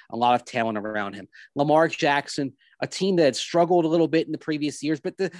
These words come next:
the Ravens were on the cusp of the playoffs in twenty seventeen and lost at the end. He wasn't going to a place that was bereft of talent. R G three in Washington, that is the tip of the cap to Mike and Kyle Shanahan, who didn't necessarily want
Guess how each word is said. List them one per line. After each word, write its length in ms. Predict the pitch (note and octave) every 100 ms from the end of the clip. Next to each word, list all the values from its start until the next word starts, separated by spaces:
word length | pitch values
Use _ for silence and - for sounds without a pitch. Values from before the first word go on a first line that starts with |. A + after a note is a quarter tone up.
| -
the 80 | F3
Ravens 400 | G3+ C4+ C4 F#3+
were 140 | F#3
on 80 | F#3
the 80 | E3+
cusp 360 | - F3+ E3+ -
of 60 |
the 60 | C3
playoffs 520 | - D3 C3+ A#2+ -
in 80 | B2
twenty 300 | - C3 B2
seventeen 600 | - C3+ A#2+ A2 B2+ B2
and 140 | A2+
lost 360 | A2+ B2 B2 -
at 140 | A#2
the 140 | - A2+
end. 180 | A2 G2 - - -
He 140 | D3
wasn't 280 | D3 E3 E3
going 220 | D3 D3+
to 120 | C#3
a 40 | A#2+
place 300 | - C3+ B2
that 120 | B2
was 140 | A#2
bereft 380 | - A#2 A#2+ -
of 100 | G#2+
talent. 380 | - A#2 G#2+ F#2 - - -
R 160 | - E3
G 220 | F3 F#3+
three 300 | F3 - F3
in 100 | E3+
Washington, 680 | C#3+ D#3 D#3 - D#3 D#3+ C#3+ _ _ _ _
that 320 | B2 D#3+ F#3+ -
is 220 | E3 A#2+
the 280 | C3+ A#2+ - _ -
tip 200 | C#3+ C3+
of 100 | D3+
the 80 | A2+
cap 480 | - D3+ D#3 D3+
to 100 | -
Mike 340 | A#2 B2 C#3 -
and 140 | A#2
Kyle 220 | - B2 A#2
Shanahan, 640 | - A#2+ A2 G2+ G#2+ G2+
who 100 | G#2+
didn't 240 | G#2 D#3
necessarily 560 | D3 D3 C3 - C3+ A#2+
want 480 | A2 A2 E3 C4